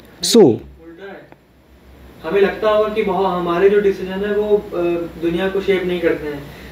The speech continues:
Speaker 2: But maybe eighty percent of how you think the world works।
Speaker 1: देखिए, मैं फिर से बोलता हूँ, your personal experience with money makes up maybe zero point zero zero zero one percent of what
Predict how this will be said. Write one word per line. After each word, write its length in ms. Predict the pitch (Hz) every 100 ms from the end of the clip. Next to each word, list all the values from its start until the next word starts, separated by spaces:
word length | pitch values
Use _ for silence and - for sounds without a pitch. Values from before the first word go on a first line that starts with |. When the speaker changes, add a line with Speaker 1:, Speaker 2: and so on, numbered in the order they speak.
| - - - 160
Speaker 2:
But 140 | 185 208
maybe 400 | - 180 180 208
eighty 420 | 202 196 214 202
percent 300 | 196 196 180
of 60 |
how 120 | 180 190
you 100 | 202 196
think 200 | 196 185
the 100 | 170
world 160 | 170 156
works। 300 | 151 139 - - - - - - - - - - - - - 139
Speaker 1:
देखिए, 340 | 135 131 - -
मैं 60 | 131
फिर 100 | 160
से 100 | 143
बोलता 240 | 117 98
हूँ, 100 | 101 - - - - - - 143
your 180 | 160 185
personal 360 | - 151 147
experience 460 | 208 - 190 175 190
with 160 | 170 156
money 300 | 160 190 151
makes 220 | 170 -
up 160 | 196 156
maybe 400 | 147 180 170 139
zero 180 | 170 180
point 260 | 175 135
zero 200 | 143 156
zero 180 | 165 156
zero 180 | 165 165 170
one 80 |
percent 360 | 170 151 175 175
of 160 | 151 135
what 200 | 135